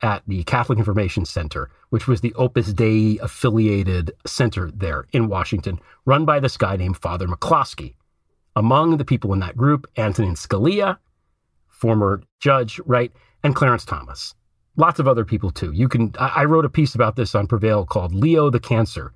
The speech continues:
and if you're interested in this, I encourage you to go read it. Leonard Leo, the titular Leonard Leo, who is basically the brains behind the Federalist Society and Judicial Watch and all these groups that, that Senator, uh, Sheldon Whitehouse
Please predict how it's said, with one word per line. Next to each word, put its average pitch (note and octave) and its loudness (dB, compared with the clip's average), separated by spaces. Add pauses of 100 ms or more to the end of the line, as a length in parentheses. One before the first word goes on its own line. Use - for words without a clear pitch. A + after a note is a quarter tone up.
(260)
and F#2 -2
if G2+ -4
you're A2 2
interested D3 0
in A2+ 2
this, G#2 0
I G2 0
encourage G2 0
you G2+ -2
to G2+ -2
go F#2+ 0
read F2+ -2
it. - -14 (580)
Leonard E3+ 4
Leo, F#2+ 0 (420)
the - -4
titular A2 2
Leonard A2 2
Leo, F2 -4 (440)
who D3+ 4
is B2+ 2 (440)
basically C3+ 2
the A2+ 2
brains A#2+ 2
behind G2+ 0
the F#2 -6
Federalist D3+ 2
Society B2 2
and G2+ -2
Judicial A2 0
Watch A2 0
and A#2+ 2
all D#3 4
these D3 4
groups C3+ 2
that, G#2+ 0 (100)
that A2+ -2
Senator, A#2+ 2 (220)
uh, G2 -2
Sheldon A#2+ 2
Whitehouse B2 0